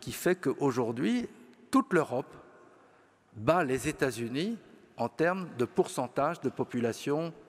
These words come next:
vaccinée. Mieux encore,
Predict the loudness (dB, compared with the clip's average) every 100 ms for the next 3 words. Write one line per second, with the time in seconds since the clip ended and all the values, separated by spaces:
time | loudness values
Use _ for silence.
0 | -20 -4 -2 0 -2 -4 -10 -12 -20 -20
1 | _ _ _ _ _ -20 -20 -20 -20 -20
2 | -20 _ 0 4 4 2 2 0 -4